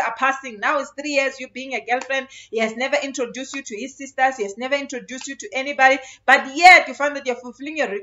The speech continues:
your duty. You're acting as a wife, but you're not yet a wife, fulfilling your responsibility as you're supposed to in a relationship, but only to find that the man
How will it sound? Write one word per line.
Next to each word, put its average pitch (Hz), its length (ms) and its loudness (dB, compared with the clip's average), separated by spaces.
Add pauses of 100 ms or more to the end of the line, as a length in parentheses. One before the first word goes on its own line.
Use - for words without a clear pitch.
your 233 340 0
duty. 285 380 -2
You're 233 180 0 (140)
acting 311 500 0
as 262 140 -4
a 220 80 -2
wife, 240 360 4
but 214 180 -4
you're 214 100 -8
not 277 220 -6
yet 277 180 2
a 202 100 -2
wife, 233 320 2
fulfilling 247 380 -12
your 233 120 -6
responsibility 214 920 -10 (240)
as 277 180 4
you're 240 100 0
supposed 277 480 -6
to 311 100 -4
in 285 160 -6
a 240 140 -2
relationship, 254 640 -4
but 220 260 -6
only 320 260 -2
to 311 140 -6
find 262 280 -4
that 240 140 -2 (220)
the 247 120 6
man 294 260 2